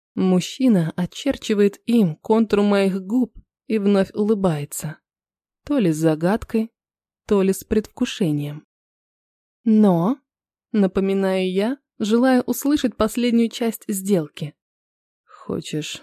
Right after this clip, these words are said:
предложить сама?" "Мне интересно услышать твой вариант". "Не хочу. Я не буду придумывать варианты на свой счет за тебя. Это все равно, что подбирать ценник".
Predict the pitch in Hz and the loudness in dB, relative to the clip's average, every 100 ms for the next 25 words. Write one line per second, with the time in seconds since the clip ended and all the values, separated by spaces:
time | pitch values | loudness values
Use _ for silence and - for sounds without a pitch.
0 | - 175 160 165 160 165 - 165 165 175 | -10 -4 0 0 0 -2 -4 -2 2 2
1 | 247 - _ _ _ _ _ _ _ _ | 2 -2 _ _ _ _ _ _ _ _
2 | 247 220 226 226 233 240 269 269 277 214 | 0 4 6 6 4 4 4 4 4 2
3 | 214 220 240 - 214 214 240 - 262 220 | 2 2 2 2 0 0 -2 0 2 4
4 | 160 180 220 170 151 - _ _ _ _ | 4 2 2 0 -4 -10 _ _ _ _
5 | _ _ _ - 269 269 269 277 269 - | _ _ _ 2 6 6 4 0 -2 -4
6 | 185 160 - _ _ _ _ - 226 240 | -6 -6 -10 _ _ _ _ -4 0 4
7 | 254 262 269 311 190 165 190 202 196 190 | 6 6 6 4 4 2 2 2 2 0
8 | 196 208 220 233 214 202 196 202 208 214 | 0 2 2 2 2 0 0 0 0 -2
9 | - 247 190 208 - 226 165 135 _ _ | 0 -2 0 -2 -2 -4 -4 -6 _ _
10 | _ _ _ _ - 330 220 196 - 233 | _ _ _ _ -4 -2 -2 -2 0 2
11 | 247 269 - 220 220 208 226 240 233 - | 4 2 0 -4 -2 -2 0 0 -2 -6
12 | 185 147 139 - - | -6 -8 -10 -20 -20